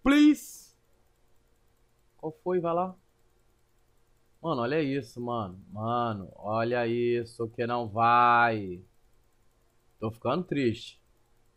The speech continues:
Vai. Mais um. Tan, tan, tan, tan. Aê! Foi, foi, foi, foi, foi ele! Aê, pequeno gafanhoto. Pior que agora são todos mais doze.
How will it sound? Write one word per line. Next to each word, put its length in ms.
Vai. 260
Mais 220
um. 220
Tan, 140
tan, 140
tan, 200
tan. 640
Aê! 880
Foi, 200
foi, 260
foi, 320
foi, 260
foi 280
ele! 1040
Aê, 600
pequeno 440
gafanhoto. 840
Pior 120
que 60
agora 220
são 220
todos 280
mais 220
doze. 340